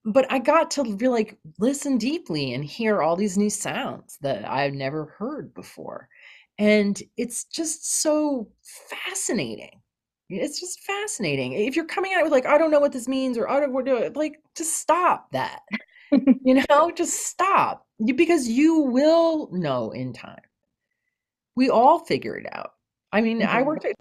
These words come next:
Speaker 1: I got a tune-up from Juliet Rains the other day, and I was, like, being worked on by myself. I feel that every time I get a tune-up from anybody, whether it's you, Jill, or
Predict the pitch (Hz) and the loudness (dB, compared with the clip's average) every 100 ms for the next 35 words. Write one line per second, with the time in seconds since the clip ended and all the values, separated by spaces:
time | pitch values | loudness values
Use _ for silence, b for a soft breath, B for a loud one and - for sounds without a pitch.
0 | 247 277 330 330 - 247 226 247 226 220 | -2 0 0 -2 -2 -4 -4 -4 0 2
1 | 214 202 170 233 277 294 143 131 131 120 | 4 2 0 -2 -4 -2 -2 -2 -2 -4
2 | 117 120 160 208 262 330 320 285 277 277 | -4 -4 -4 -4 -4 -6 -6 -6 -4 -2
3 | 285 269 262 269 - 339 - 208 247 302 | 0 0 2 0 0 -2 0 0 2 4
4 | 285 254 190 - _ - 277 359 370 277 | 4 4 2 -2 _ 0 2 2 -2 -2
5 | 226 202 190 165 151 - 160 262 254 135 | 0 -2 -2 -4 -4 -6 -6 -4 -2 -2
6 | 123 117 117 180 240 220 220 214 208 127 | -4 -6 -6 -4 -4 -2 2 4 4 2